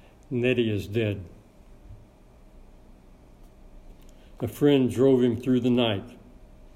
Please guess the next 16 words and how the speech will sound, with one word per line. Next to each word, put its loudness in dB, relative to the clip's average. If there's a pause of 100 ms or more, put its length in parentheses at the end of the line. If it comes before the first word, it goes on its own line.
(380)
and -2
he 2
arrived 2
home -2 (160)
to -6
learn 0
not -2
only -2
had -4
his -6
wife -2
died, -4 (920)
but -4
their -2
infant -4
child -6